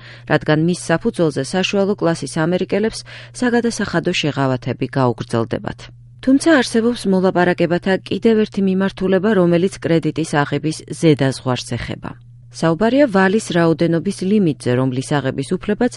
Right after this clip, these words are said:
შეერთებული შტატების მთავრობას ენიჭება. ეს პირდაპირ კავშირშია ამერიკის კრედიტ რეიტინგთან, რომლის დაქვეითებაც ქვეყნის ფინანსურ და ეკონომიკურ სისტემას დამატებით ზარალს აყენებს. შარშან პირველად შეერთებული შტატების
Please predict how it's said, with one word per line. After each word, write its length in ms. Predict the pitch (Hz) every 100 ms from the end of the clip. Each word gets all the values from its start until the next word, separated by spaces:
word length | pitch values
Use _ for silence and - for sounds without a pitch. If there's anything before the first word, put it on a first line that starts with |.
| - - -
შეერთებული 640 | - 220 - 196 160 180
შტატების 640 | - 160 170 127 139 135
მთავრობას 640 | - - 160 139 123 123 131 127
ენიჭება. 460 | 117 110 - - - - - -
ეს 160 | - 233 -
პირდაპირ 420 | 226 220 233 226 -
კავშირშია 600 | 190 185 175 - 131 123 127
ამერიკის 380 | 135 131 135 -
კრედიტ 380 | 131 139 131 123
რეიტინგთან, 640 | 165 175 - 208 - 262 247 - -
რომლის 320 | - 220 247 269
დაქვეითებაც 720 | 202 196 185 170 170 160 170 -
ქვეყნის 360 | 156 143 160 -
ფინანსურ 560 | 170 160 135 120 123
და 140 | 113 131 147
ეკონომიკურ 560 | 147 151 135 127 127
სისტემას 640 | - 202 - 202 214 240 - - -
დამატებით 580 | - 202 185 139 143 151
ზარალს 400 | 139 139 123 123 -
აყენებს. 400 | 120 - - - - - - - -
შარშან 380 | - 247 - 139
პირველად 460 | - 170 156 127 127
შეერთებული 560 | - 151 - 151 143
შტატების 520 | 143 - 139 117 120